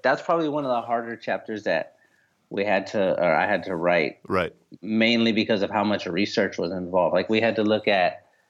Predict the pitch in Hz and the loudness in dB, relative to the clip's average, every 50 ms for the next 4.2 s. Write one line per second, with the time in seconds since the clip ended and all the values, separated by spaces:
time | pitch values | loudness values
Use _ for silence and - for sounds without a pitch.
0 | _ _ _ _ _ _ _ _ 95 - - 95 - - - _ _ - 101 87 | _ _ _ _ _ _ _ _ -8 -4 -4 -4 -4 -6 -12 _ _ -6 -4 -2
1 | 78 73 67 58 50 - - _ _ _ _ _ _ _ _ _ _ - - - | 0 0 0 0 -2 -4 -8 _ _ _ _ _ _ _ _ _ _ -20 -20 -20
2 | _ _ - 123 120 123 107 98 104 110 107 117 117 123 135 143 135 127 123 - | _ _ -4 0 0 0 2 0 0 0 2 2 2 4 2 2 2 0 -2 -2
3 | - 120 107 107 110 120 127 127 120 107 - - 101 90 92 - - 104 90 92 | -2 -4 -2 0 0 2 2 2 0 -2 -2 0 0 0 0 -2 -4 -4 -4 -2
4 | 90 87 - | -4 -4 -6